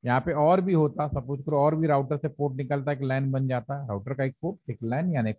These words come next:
नेटवर्क को represent करता है। तो मान लीजिए router से दस port निकालते हो, केवल पाँच को परमिट देते, तो पाँच करता है, पाँच, बाकी पाँच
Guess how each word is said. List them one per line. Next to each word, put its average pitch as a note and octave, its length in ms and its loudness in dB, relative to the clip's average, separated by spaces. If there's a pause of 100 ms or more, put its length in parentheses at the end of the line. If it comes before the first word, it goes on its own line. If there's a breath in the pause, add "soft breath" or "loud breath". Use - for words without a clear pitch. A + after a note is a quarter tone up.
नेटवर्क G#2 300 -4
को A2 60 -6
represent F#2+ 440 -4
करता E2+ 240 -10
है। F#2+ 80 -6 (440)
तो D#3 80 0
मान C3+ 340 2
लीजिए E3 200 0
router C3+ 360 0
से D#3 120 -4
दस C3 200 0 (120)
port B2+ 180 -2
निकालते A2 420 -4
हो, B2 60 -2
केवल C#3 240 -4 (120)
पाँच D#3+ 260 0
को F3 60 -4
परमिट B2+ 360 -2
देते, A2 300 -4
तो - 80 -8
पाँच E3 300 -2 (680)
करता B2 260 -2
है, D3+ 60 -6
पाँच, A#2+ 180 -2 (340)
बाकी A2 220 -2
पाँच D#3+ 340 -2